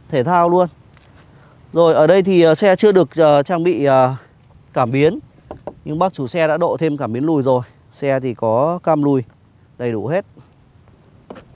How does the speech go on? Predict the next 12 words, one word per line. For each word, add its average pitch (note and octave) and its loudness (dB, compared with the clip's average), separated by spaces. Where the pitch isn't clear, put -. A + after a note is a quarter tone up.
Ok, B2+ -6
chúng B2 -10
ta C#3 -4
mở A2 -4
cốp D#3 -4
ra C#3+ -4
nhá. C#3 -4
Wow, C3 2
cực C3+ -2
kỳ C3+ 0
là A#2 0
rộng. C3+ 0